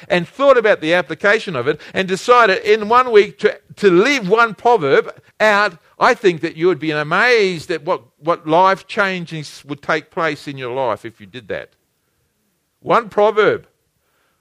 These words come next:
One idea like lazy hands, diligence rules. If you took that and you said, "Today,"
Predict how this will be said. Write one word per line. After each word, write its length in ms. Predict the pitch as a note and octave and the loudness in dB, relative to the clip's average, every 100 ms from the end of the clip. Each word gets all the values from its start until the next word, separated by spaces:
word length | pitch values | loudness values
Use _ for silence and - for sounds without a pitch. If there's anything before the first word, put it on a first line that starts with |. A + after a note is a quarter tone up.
| - | -2
One 180 | F#3+ | 0
idea 380 | G#3 G#3 G3+ A3 | 2 0 0 0
like 240 | F#3 C3+ A2+ _ _ _ | 2 0 -4 _ _ _
lazy 540 | B2+ F3+ A3 G3+ F#3 E3+ | -2 2 4 0 -6 -4
hands, 840 | F3 G3+ G3 F3 C3 G#2 - - - _ _ _ _ _ _ | -2 -2 -2 -6 -10 -14 -20 -20 -20 _ _ _ _ _ _
diligence 600 | A#2+ G#3 A3+ D#3+ F#3+ - | 2 4 4 0 -6 -6
rules. 460 | D3+ F#3 A3 F3+ C#3 | -2 2 4 4 -2
If 80 | C#3+ | -8
you 80 | F#3 | -4
took 240 | A#3 A3 | -2 0
that 240 | A#3 A3 | 0 0
and 120 | E3+ E3 | 0 -4
you 80 | |
said, 300 | D#3 E3+ B2 | -6 -6 -8
"Today," 720 | - B2+ C#3+ G3 C4 B3 G3+ | -14 -4 0 2 0 -2 -10